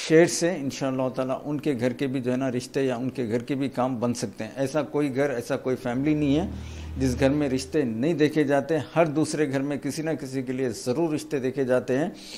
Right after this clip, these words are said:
ये वैसे तो सलाम शदी डॉट कॉम का जो टीवी का प्रोग्राम है, काफ़ी सालों से जो है ना हम ये लाइव प्रोग्राम करते हैं। अल्लाह का करम है, तकरीबन हैदराबाद, सिकंदराबाद, दुनिया भर से लोग जानते हैं सलाम शदी डॉट कॉम या सलाम भाई को।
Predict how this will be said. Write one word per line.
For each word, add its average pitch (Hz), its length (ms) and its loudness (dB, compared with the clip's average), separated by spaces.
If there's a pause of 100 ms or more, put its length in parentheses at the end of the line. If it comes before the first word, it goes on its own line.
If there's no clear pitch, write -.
(300)
ये 135 160 6
वैसे 135 320 4
तो 160 140 4
सलाम 143 300 2
शदी 143 220 -2
डॉट 131 220 -2
कॉम 139 160 -4
का 135 100 -2
जो 120 140 -2
टीवी 147 320 -2
का 151 140 0
प्रोग्राम 135 340 -2
है, 139 60 -4
काफ़ी 131 480 -4 (500)
सालों 139 420 2
से 160 160 0
जो 143 120 0
है 143 60 2
ना 147 100 -2
हम 143 180 -2
ये 131 100 0
लाइव 123 180 0
प्रोग्राम 135 360 -4
करते 135 280 -6
हैं। 147 200 -4 (1400)
अल्लाह 156 220 8
का 135 140 4
करम 139 340 2
है, 147 80 0
तकरीबन 131 420 -2
हैदराबाद, 123 420 0
सिकंदराबाद, 127 560 0
दुनिया 120 300 -2
भर 123 120 0
से 123 180 -4
लोग 117 480 -4
जानते 110 380 0
हैं 135 160 2
सलाम 120 300 -4
शदी 120 260 -2
डॉट 117 200 -2
कॉम 123 220 -2
या 110 80 -4
सलाम 117 380 -2
भाई 131 100 2
को। 143 180 -2